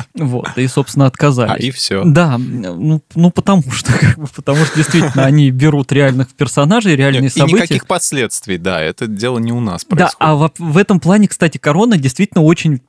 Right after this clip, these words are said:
Speaker 1: такое смелое произведение, потому что они снимают биографию о действующей монархии, то есть вот о людях, которые живут сейчас и которые
Speaker 2: Мгм.
Speaker 1: у власти сейчас.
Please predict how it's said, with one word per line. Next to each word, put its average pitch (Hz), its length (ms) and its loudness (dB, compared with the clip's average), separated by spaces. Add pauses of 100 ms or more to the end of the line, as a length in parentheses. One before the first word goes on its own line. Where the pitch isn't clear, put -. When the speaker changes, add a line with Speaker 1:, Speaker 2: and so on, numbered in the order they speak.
(160)
Speaker 1:
такое 147 240 0
смелое 160 500 2
произведение, 139 680 2
потому 151 400 0
что 143 280 -4 (140)
они 175 280 6
снимают 147 540 0
биографию 139 880 0
о 151 460 4 (320)
действующей 165 960 0
монархии, 143 580 0
то 131 120 -10
есть - 240 -10
вот 123 280 -6
о 127 300 0 (360)
людях, 160 360 2
которые 139 440 2
живут 139 360 0
сейчас 156 540 -2
и 139 80 -6
которые 156 400 0
Speaker 2:
Мгм. 139 120 2
Speaker 1:
у 143 40 4
власти 139 400 0
сейчас. - 480 -10